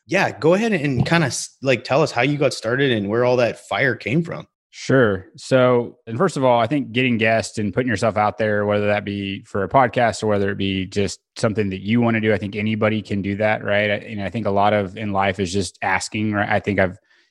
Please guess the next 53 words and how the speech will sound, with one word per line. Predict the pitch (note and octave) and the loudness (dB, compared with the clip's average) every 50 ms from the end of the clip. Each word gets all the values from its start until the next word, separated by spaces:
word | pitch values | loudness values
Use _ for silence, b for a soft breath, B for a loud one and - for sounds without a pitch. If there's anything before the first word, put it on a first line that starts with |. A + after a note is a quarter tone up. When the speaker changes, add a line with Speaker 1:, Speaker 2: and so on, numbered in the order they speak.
| _ - | _ -16
Speaker 2:
it's | G#2 - | -8 -4
like | - A2 G2+ A2+ | -2 -2 0 0
I | G#2+ G#2+ | 2 2
always | G#2+ A2 A2 G2+ | 2 2 2 0
go | G2+ A2 | 0 0
by, | G#2 G#2 G2+ | 0 0 0
"Don't | G2 A2 G#2+ G#2+ G#2 | 2 2 2 2 2
ask, | G#2 G#2 G2+ - | 2 0 0 0
don't | - G#2+ G#2 G2 | -2 -2 -2 -2
get." | - G2 F#2+ G2 G#2+ - - - | -2 0 0 0 0 -2 -4 -6
And | G#2+ G2+ | -2 0
I've | F#2+ F2+ E2+ - A2+ G#2+ | 0 0 -2 -4 -4 -2
actually | G#2 F#2+ - - F#2+ | -2 -2 -2 -2 -2
did | G2+ F#2+ F#2 | -2 -2 -2
some | - G#2 G2+ | -2 -4 -2
of | G2 | -2
this | G2 F#2+ - - | -2 -2 -2 -2
on | G#2 G2 G2 | -2 -2 0
one | G2 G2 | -2 -2
of | F#2+ | -2
my | G2 F#2+ F#2 F#2 F2+ - _ _ _ - | -2 -2 -2 -4 -6 -10 _ _ _ -2
direct | G#2+ G#2+ G#2 G2+ - - | 2 2 4 4 2 0
messages. | G#2+ G2 F#2+ G#2 F#2+ G2 G2 | -2 -2 -2 -4 -4 -2 0
I | G2 | 0
talked | F#2 G#2 G2+ G2 - | 2 2 2 2 0
about | G#2 G2+ F#2+ F#2+ | 0 0 0 0
it, | F#2+ | 0
but | F#2+ F#2+ E2+ | -2 -2 0
basically | G2+ A2 A2+ A2 - A#2 F#2 A2 G#2 G2+ G2 F#2+ F#2 F2 _ _ _ _ _ _ _ | 0 0 0 0 -2 -2 -2 0 0 0 0 0 -2 -6 _ _ _ _ _ _ _
you | - G#2+ | -4 -2
just | G#2+ A2+ G2+ - | 0 0 2 2
have | A2 A2 - | 2 2 2
to | - G#2 | 0 -2
put | - B2+ B2 | -2 -2 -2
yourself | A2+ - A#2+ A2 - | -2 0 0 0 2
out | G#2+ G#2 G#2 - | 2 0 0 0
there. | - G#2+ G#2 G#2 | 0 0 2 2
And | G2+ F#2 | 0 0
half | G2+ G#2+ G#2+ G2+ - | 0 0 -2 -2 -2
the | G2+ | -2
battle, | F#2 G2 F#2+ G2 G2 F#2+ | 0 0 2 2 2 0
I | F#2 | 0
think, | - G2+ G2+ - | -2 -4 -6 -6
sometimes | - G2 F#2 G2+ G2+ G2 F2+ E2+ | -4 -4 0 0 0 0 0 -2
is | F#2+ E2+ | -4 -4
just | F#2+ F#2+ E2+ - - - | -4 -4 -6 -8 -12 -10
setting | - - A#2 G#2 G#2 G#2 | -4 0 0 0 0 0
a | G2 | -2
sight | - - G#2+ G2 F#2 F#2+ | -2 -2 0 0 0 -2
and | F#2 - | -4 -4
setting | - G2 G2+ G2 F#2 | -4 -4 -2 -2 -4
a | F2+ | -2
goal | F2+ F#2+ F#2 F#2 F#2 F#2 F2+ E2+ | 0 2 2 4 4 2 0 -2